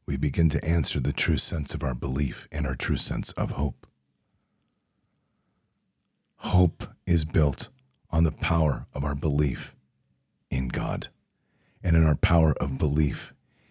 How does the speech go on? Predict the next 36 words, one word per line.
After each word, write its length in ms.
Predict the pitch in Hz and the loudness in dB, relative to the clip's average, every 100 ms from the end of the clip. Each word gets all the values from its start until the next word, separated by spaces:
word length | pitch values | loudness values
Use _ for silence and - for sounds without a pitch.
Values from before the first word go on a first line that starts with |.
| _ - | _ 2
in 120 | 82 | 2
the 80 | 73 | 2
true 240 | - 87 | 2 4
miracles 640 | 76 80 85 78 73 - | 6 6 4 2 -2 -4
of 120 | - 71 | -2 0
the 80 | |
living 300 | 76 78 73 | 2 4 4
God 300 | 64 57 53 | 0 -2 -4
that 180 | - - - - | -4 -6 -6 0
are 240 | 76 67 _ _ _ _ _ | 0 -2 _ _ _ _ _
in 180 | 87 85 | 6 6
us, 340 | 69 - - - - | 4 -2 -4 -10 -2
around 480 | 73 71 80 82 71 | 0 2 2 2 0
us, 240 | - - - | -2 -4 2
living 340 | 87 85 76 | 4 4 6
with 220 | 78 - | 4 2
us, 180 | - - | -2 -4
blowing 560 | - - 87 87 85 80 | -6 -2 2 4 4 2
through 240 | - 82 | 2 2
us, 160 | 69 - - - - | 2 -2 -8 -16 0
becoming 480 | 92 - 95 90 76 | 0 4 6 8 6
great 240 | 82 80 - | 4 2 0
around 420 | 71 73 85 78 | -2 2 2 2
us 160 | 69 | 0
as 260 | - 82 78 | 0 0 2
we 140 | 85 | 0
transform 800 | 76 - - 92 92 - 80 76 64 | 0 -2 2 2 2 0 2 2 2
a 100 | 67 | -2
world 540 | 65 69 78 71 65 | 0 2 2 2 -2
because 420 | 71 - 76 76 - - _ | -4 -4 -2 -2 -4 -14 _
we 400 | 71 78 85 87 - _ _ | 0 4 4 0 -6 _ _
don't 320 | 90 85 76 - 67 65 | 2 2 2 -4 -4 0
doubt 420 | 73 71 62 - _ | 2 2 -2 -6 _
who 340 | - 90 78 | -4 0 2
God 420 | 73 65 60 62 - | 0 -2 -2 -4 -4
is. 380 | 64 - - | -4 -2 -2